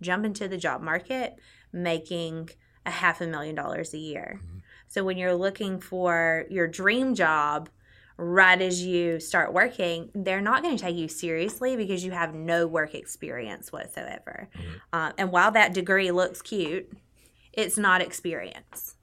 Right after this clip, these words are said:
Speaker 1: It, it just isn't. Like, you have taken some classes related to this, and that's great, but what can you do out in the workforce? So I think the first thing that anybody in that position needs to do is just get a job.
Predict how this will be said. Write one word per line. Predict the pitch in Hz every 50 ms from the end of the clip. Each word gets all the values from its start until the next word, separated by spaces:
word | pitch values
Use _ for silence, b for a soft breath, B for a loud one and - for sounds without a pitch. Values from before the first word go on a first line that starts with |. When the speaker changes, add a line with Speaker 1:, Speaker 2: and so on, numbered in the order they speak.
| _ -
Speaker 1:
It, | 208 196 185 180 -
it | 214 220
just | 190 196 190 190
isn't. | 175 151 156 - 143 110 131 101 120
Like, | 175 175 175 - -
you | 190 190 196 190 185 185
have | 180 175 170
taken | - 190 180 180 202 196
some | - 196 190
classes | - 202 180 175 180 180 - 185 175 180
related | 180 175 170 165 160 160 160 175 175 175
to | 196 185
this, | 190 196 190 185 190
and | 180 170 170
that's | 165 - - -
great, | - - 170 147 139 165 220 240 - B B B B B _
but | - 180 180
what | 175 180 180 185 180
can | - 226 196 190
you | 180 170 170
do | 165 156 170 165 165 165 165 160 160 160 160 b b b b b b _ _ 196
out | 170 165 165 156 139 - 185
in | 180 170 165 165 160 160 156 160 180 - 175
the | 175 160
workforce? | 156 160 147 - - - 135 143 151 - -
So | - 190 185
I | 175 143 160
think | - 247 254 254 196 190
the | 190 175
first | - - 185 185 226 226 - -
thing | 233 220 226 226 226 220
that | 190 160 143 127 - -
anybody | 202 196 196 202 202 190 185 170 175 175 175 175 175 170 b b b b b b b -
in | 185 180 180
that | 180 160 135 156
position | - 185 160 170 165 165 - 185 180 175
needs | 170 165 165 - - -
to | - 151
do | 160
is | 165 190 180 180 185 175 -
just | 185 170 - 170
get | - 160 175 175 - -
a | 165 160 156 156
job. | - 147 92 - - -